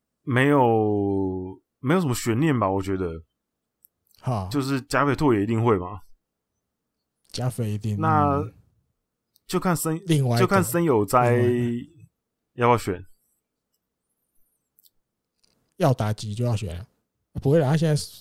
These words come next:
Speaker 2: 手背也不错了。
Speaker 1: 对啊，
Speaker 2: 嗯。
Speaker 1: 我觉得所以应该森友哉跟甲斐没什么问题吧。不过，
Speaker 2: 嗯哼。
Speaker 1: 那个我刚提到的专栏，就是
Speaker 2: 嗯。
Speaker 1: 鸠田先生，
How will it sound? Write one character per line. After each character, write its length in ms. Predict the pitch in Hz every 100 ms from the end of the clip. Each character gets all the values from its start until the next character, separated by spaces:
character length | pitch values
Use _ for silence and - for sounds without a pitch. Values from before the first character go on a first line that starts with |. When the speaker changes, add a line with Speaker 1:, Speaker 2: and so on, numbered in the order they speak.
| -
Speaker 2:
手 280 | - - 107
背 140 | 104 131
也 100 | 95
不 100 | 95
错 260 | - 110
了。 80 | 95
Speaker 1:
对 100 | 123
啊， 160 | 135 127
Speaker 2:
嗯。 140 | 117 101
Speaker 1:
我 100 | 143
觉 120 | 156
得 60 |
所 180 | 156 165
以 80 | 165
应 120 | 165
该 140 | 170 165
森 220 | - 160
友 160 | 123
哉 180 | 107 127
跟 160 | 131 131
甲 220 | 117 104
斐 440 | - 98 87 85 - _ _
没 220 | - 107 110
什 100 | 107
么 60 |
问 200 | 107 113
题 220 | 101 98
吧。 220 | 98 110 113 - _ _ _ - -
不 140 | 147
过， 320 | 214 220 180 -
Speaker 2:
嗯 140 | 117 113
哼。 520 | 131 139 - - 156 _ -
Speaker 1:
那 120 | 180
个 360 | 156 131 120
我 60 | 113
刚 180 | 139 165
提 160 | 127
到 160 | 135 139
的 40 |
专 280 | 127 127 131
栏， 240 | 120 90 87 90 - - _ _ -
就 240 | 120 120
是 60 | 113 _ 160
Speaker 2:
嗯。 300 | 127 98 104
Speaker 1:
鸠 180 | 143 143
田 220 | 127 113
先 180 | 117 117
生， 340 | 117 117 117